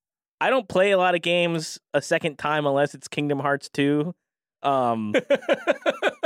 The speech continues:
Speaker 1: uh, but I could, I, I did immediately, I started,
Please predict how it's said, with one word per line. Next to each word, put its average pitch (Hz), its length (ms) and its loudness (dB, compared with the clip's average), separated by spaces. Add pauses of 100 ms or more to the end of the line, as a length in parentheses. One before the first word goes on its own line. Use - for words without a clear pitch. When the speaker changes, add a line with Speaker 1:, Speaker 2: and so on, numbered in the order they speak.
(1300)
Speaker 1:
uh, 131 180 0
but 135 220 0
I 139 120 -2
could, 156 280 -6
I, 151 320 -2
I 147 120 -2
did 180 480 0
immediately, 151 920 0 (600)
I 143 120 -2
started, 151 480 0